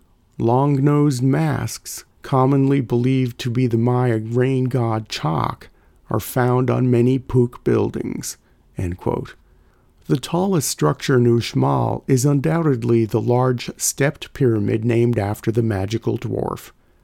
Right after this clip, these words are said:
In Spanish, it is referred to as El Adivino. It is unusual in the Maya world in that it has a curved or rounded appearance instead of being straight and angular. The temple at the top of the pyramid makes the structure almost one hundred feet tall.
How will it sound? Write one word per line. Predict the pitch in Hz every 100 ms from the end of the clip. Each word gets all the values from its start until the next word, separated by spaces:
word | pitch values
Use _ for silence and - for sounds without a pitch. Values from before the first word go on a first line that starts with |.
| _ _ -
In | 131
Spanish, | 120 - 170 185 143 120 135
it | 127
is | 120 127
referred | 139 - 120 117 -
to | 131 123 131 -
as | 127 117 -
El | 123 135 -
Adivino. | 117 120 131 147 190 156 - - _ _ _ _ -
It | 143
is | 135
unusual | 151 151 156 180 147 123 120 120 -
in | 120
the | 120
Maya | 117 120 120 104
world | 110 131 131 107 113
in | 117 113
that | 120 123
it | 120
has | 107 123 120 - -
a |
curved | - - - 151 151 127 127
or | 113
rounded | 113 127 151 156 131 117
appearance | - - 175 135 104 120
instead | 113 - 120
of | 113 -
being | 120 113 104
straight | - - 120 117 110
and | 107
angular. | 113 143 120 - - - _ _ _ -
The | 120
temple | - 147 151 151 131
at | -
the | 120
top | - 147 165
of | 139
the | 117 113
pyramid | - 127 117 113 113 110 -
makes | 123 139 -
the | 147
structure | 135 - 120 113 - 120
almost | 107 113 113 117
one | 117 113
hundred | 123 120 117
feet | - 110 104
tall. | - - - -